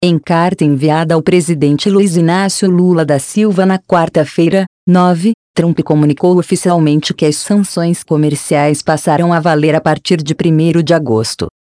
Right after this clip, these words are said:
A decisão afeta diretamente a pauta exportadora do Brasil, em especial os produtos manufaturados e semimanufaturados. Do total das exportações do Brasil, cerca de quinze por cento tem os Estados Unidos como destino.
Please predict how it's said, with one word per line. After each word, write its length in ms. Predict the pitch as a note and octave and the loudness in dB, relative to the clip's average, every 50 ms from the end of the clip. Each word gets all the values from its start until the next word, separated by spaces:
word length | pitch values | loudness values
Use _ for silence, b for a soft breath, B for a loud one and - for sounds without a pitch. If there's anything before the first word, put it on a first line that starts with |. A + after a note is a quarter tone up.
| _ _ _ _ - | _ _ _ _ -4
A 60 | E3 | -2
decisão 580 | D#3 D#3 D#3 - - E3 D3 C#3 F3+ F#3 F3+ F3 | 0 0 -2 -2 -2 -4 -2 0 0 0 0 0
afeta 560 | E3+ D#3+ - - - E3+ E3 E3+ - - F#3 | -2 -2 -4 -2 0 2 2 0 0 -2 -2
diretamente 720 | D#3+ D#3+ F#3 E3+ E3 - - G3+ F#3 F3 F#3+ G3+ F#3+ - G#3 | 0 2 2 0 0 0 0 0 2 2 2 2 0 0 -2
a 60 | F#3 | -2
pauta 320 | - F3+ D#3+ D#3+ D#3+ E3 | -2 -2 -2 0 0 -2
exportadora 760 | D3+ - - - D#3+ D3 - E3+ E3 D3+ D3 F3 F#3+ F3+ F3 | -2 -2 -2 -2 -2 -2 0 -2 -2 0 0 0 0 0 0
do 100 | C3+ D#3 | 0 0
Brasil, 520 | C#3+ D3 E3 E3 D#3+ C#3+ C#3 D3+ D#3+ F3 F3 _ _ _ | 0 0 2 0 0 0 0 0 0 0 0 _ _ _
em 140 | - F3+ F3+ | -2 0 0
especial 600 | E3+ D3+ - - - D#3 - - - D#3+ D#3 D#3+ E3 | 0 0 -2 -4 -4 -4 -4 -2 -2 0 0 0 0
os 100 | - - | -2 -2
produtos 560 | - D#3 D3+ C#3 C#3+ D3+ D3+ - F#3+ E3+ E3+ | -2 -2 -2 0 0 -2 -2 -2 -2 0 2
manufaturados 920 | F#3 F3+ F3 E3+ D#3+ - G3 F#3+ - - F3 D#3+ D3+ C#3+ C3+ C3+ D3 D3+ | 2 2 2 0 0 -2 -4 -2 0 0 0 2 2 0 0 0 0 0
e 100 | D#3+ D#3 | 0 0
semimanufaturados. 1400 | - - F3+ F3 F#3 G3 F#3+ F3+ F3 E3+ D#3 - F#3+ F#3+ - - F#3+ E3+ C#3+ A#2+ A#2 A2 G2+ G#2+ G2+ - - - - _ _ _ _ _ _ - | -2 0 0 2 2 2 2 2 2 0 0 -2 -2 -2 0 0 0 2 2 0 0 0 -2 -4 -6 -6 -8 -12 -16 _ _ _ _ _ _ -4
Do 140 | E3+ F#3+ G3 | -2 -2 0
total 400 | - G3+ G3 - - D#3+ D3 D3 | 0 -2 -2 0 0 0 0 2
das 220 | D3 D3+ D3 C3+ | 2 2 0 0
exportações 840 | C#3+ C#3 - - - D3+ - - C3+ C3 - - F#3+ F3 F3+ E3+ D3+ | -2 -4 -4 -2 -4 -2 0 -2 -2 -2 -2 -2 -2 0 0 0 0
do 80 | E3 | 0
Brasil, 540 | D3+ D#3+ D#3+ D#3+ D#3 C#3+ C3 C3 C3 A#2+ A#2 - _ _ - - | 0 0 2 2 0 0 0 0 0 0 -2 -4 _ _ -14 -10
cerca 440 | - - G3+ F#3 F3 - - E3+ | -6 -2 -2 -2 0 0 -2 -2
de 120 | D3 D3+ E3 | 0 -2 -2
quinze 440 | - - F#3 F3 F3 D#3 C#3+ D#3+ D3+ | 0 0 2 2 2 0 0 -2 -2
por 180 | - D3+ C#3+ | -2 -4 -4
cento 400 | - - - F#3+ F#3 F#3+ F#3 - | -4 -4 -4 -2 -2 -2 -2 -2
tem 220 | F3+ - G3 F#3+ F#3+ | -2 -2 0 0 2
os 100 | F3 E3+ | 2 0
Estados 540 | F3+ E3+ - - F3 F3 E3+ E3+ F3 D#3 | -2 -2 -2 -2 -2 -2 -2 -2 -2 0
Unidos 500 | E3+ E3+ E3 E3+ E3+ E3 D3 D#3+ D#3 - | 0 2 2 2 0 0 0 -2 -2 -4
como 260 | - - - E3 E3+ D#3 | -2 -2 0 0 0 2
destino. 640 | C#3 E3 D#3 - - - - C#3+ B2 A2+ G#2 G2 | 2 0 0 -2 -4 -4 -2 -2 0 0 -2 -2